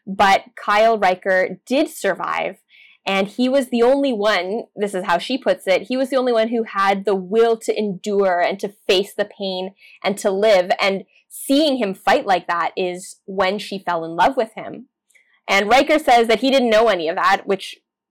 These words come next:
tracks because it happened twelve years ago and he hasn't seen his dad in fifteen years.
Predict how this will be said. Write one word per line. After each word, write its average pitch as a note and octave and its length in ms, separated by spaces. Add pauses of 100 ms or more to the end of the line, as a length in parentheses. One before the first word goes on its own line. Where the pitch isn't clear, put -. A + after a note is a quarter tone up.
(100)
tracks - 480
because - 420
it E3+ 120
happened F3+ 380
twelve F3 260
years - 240
ago G#3+ 240
and E3+ 140
he G3 100
hasn't F3 260
seen G3 220
his D#3+ 140
dad D3+ 240
in F3+ 120
fifteen F3+ 540
years. G3 420